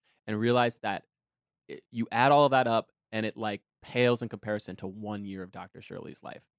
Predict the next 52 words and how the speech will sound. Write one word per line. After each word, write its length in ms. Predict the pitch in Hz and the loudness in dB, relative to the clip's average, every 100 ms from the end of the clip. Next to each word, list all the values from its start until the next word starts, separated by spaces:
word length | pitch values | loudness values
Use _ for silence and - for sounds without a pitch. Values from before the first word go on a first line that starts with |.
| _ _ - | _ _ -10
Because 340 | - 110 - | -4 -4 -2
that's, 260 | 120 123 - _ _ - | 2 2 0 _ _ 2
and 100 | 147 | 2
it 100 | - | 4
has 180 | 156 | 2
nothing 260 | 151 180 226 | 4 2 0
to 80 | 233 | -2
do 100 | 233 | -2
with 140 | 240 | -4
you 80 | 208 | -4
as 80 | 208 | -4
a 40 | |
person. 240 | 185 165 156 | -2 0 0
It 20 | |
doesn't 140 | 151 | 0
mean 160 | 156 156 | -2 0
you're 100 | 147 | 0
any 160 | 147 135 | 0 0
less 280 | 120 139 | 2 2
of 60 | 143 | -2
a 40 | |
person 260 | 139 143 139 | -6 -4 -4
or 40 | |
anything 200 | 131 143 | -6 -6
like 120 | 143 - | -8 -2
that. 200 | 123 - _ - | -4 -4 _ -12
It 60 | 110 | -2
just 200 | 147 - | -2 -2
means 140 | 170 | -4
that 160 | 143 - | -4 -2
this 160 | 139 - | -2 -2
person, 480 | 180 165 - 151 - _ _ _ - | -2 -2 -2 -10 -12 _ _ _ 0
by 260 | 120 123 117 | 4 6 4
what 460 | 101 110 123 131 | -2 2 6 6
we 420 | 110 113 135 165 170 | 2 -2 0 2 2
as 160 | 131 | 2
a 60 | 127 | -2
society 480 | 117 - 127 127 117 | -4 2 4 4 0
generally 500 | 107 120 131 131 131 | -2 0 2 0 -2
consider 400 | 117 - 117 113 | -4 -2 0 0
to 140 | - | -4
be, 220 | 104 113 | -6 -4
like, 280 | 107 101 - _ 113 | -4 -6 -8 _ 0
a 120 | 113 | 0
great 480 | - 101 110 117 - | -2 -4 -2 -2 -2
person, 480 | 117 123 - 202 226 _ _ | -2 0 -2 -4 -6 _ _
he 140 | 135 | -10
hit 200 | 113 131 | -2 2
all 200 | 113 123 | 6 6
of 60 | 120 | 4
those 200 | 120 117 | 0 -2
merits. 300 | 110 95 | -6 -8